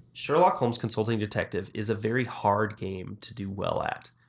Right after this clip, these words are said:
Kind of the benchmark that's set is a hundred points, which is equaling Sherlock's efforts. And anyone who's played the game will tell you that it is extremely hard to get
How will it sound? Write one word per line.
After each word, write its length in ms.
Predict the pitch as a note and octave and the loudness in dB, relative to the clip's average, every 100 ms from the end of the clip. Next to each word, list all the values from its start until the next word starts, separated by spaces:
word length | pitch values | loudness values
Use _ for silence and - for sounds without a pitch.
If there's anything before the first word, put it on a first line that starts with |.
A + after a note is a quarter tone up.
| _ | _
Kind 220 | - A#2+ | 2 4
of 140 | A#2 | 4
the 80 | A2+ | 2
benchmark 680 | A2 B2+ C#3 - C3+ B2+ B2 | 2 4 4 2 4 6 4
that's 200 | G#2 - | 0 4
set 500 | - - A#2+ A2 - | 4 6 6 6 4
is 200 | G#2 G2 | 0 2
a 80 | G2 | 2
hundred 400 | - A#2+ A#2 G#2+ | 4 4 4 2
points, 560 | - A2 A#2 A#2+ - - | 2 4 4 0 -2 -4
which 220 | G#2 G#2 | -6 -2
is 220 | G#2 G2 - | -2 -4 -4
equaling 500 | D#3 C3 C#3 C3+ C3 | -4 2 4 6 4
Sherlock's 640 | B2+ - A#2 A#2 A#2+ A#2 - | 2 2 4 6 4 2 0
efforts. 520 | - A2 C3 C3+ - - _ _ _ _ _ _ _ - | 2 4 4 2 -2 -6 _ _ _ _ _ _ _ 0
And 400 | A2 G#2+ G#2 G2+ | 4 6 6 4
anyone 340 | A#2+ C3 B2+ A#2+ | 4 4 6 4
who's 100 | G#2+ | 2
played 240 | - G#2+ | 2 2
the 60 | G2+ | 4
game 220 | G#2+ G2+ | 4 4
will 80 | F#2+ | 2
tell 180 | - G#2 | 4 4
you 100 | F#2+ | 4
that 140 | G2 | 2
it 120 | A2+ G#2+ | 2 0
is 120 | G#2 | -2
extremely 920 | G#2+ - - D3 E3 F#3 F#3 D3+ B2+ | -4 -6 -6 -8 0 4 6 4 2
hard 520 | A#2 A#2 G#2+ G2+ G2 | 4 4 6 2 -2
to 100 | - | -4
get 360 | G#2+ G#2+ - | 2 2 2